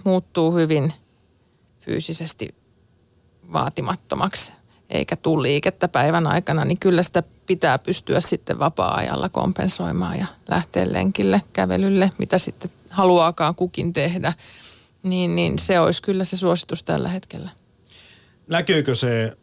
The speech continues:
Speaker 2: työn muuttuminen näissä tuloksissa mittaa vuosikymmenten aikana? Sitten tuossa kerroitkin jo sitten,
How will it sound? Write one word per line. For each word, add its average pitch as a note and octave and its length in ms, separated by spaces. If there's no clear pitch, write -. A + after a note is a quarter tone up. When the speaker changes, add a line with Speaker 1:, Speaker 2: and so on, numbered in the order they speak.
Speaker 2:
työn C3 260
muuttuminen A2+ 720
näissä A#2 180
tuloksissa A2+ 680
mittaa A2 360
vuosikymmenten A2+ 680
aikana? A2+ 440
Sitten - 160
tuossa - 220
kerroitkin B2+ 460
jo A#2 80
sitten, A#2 200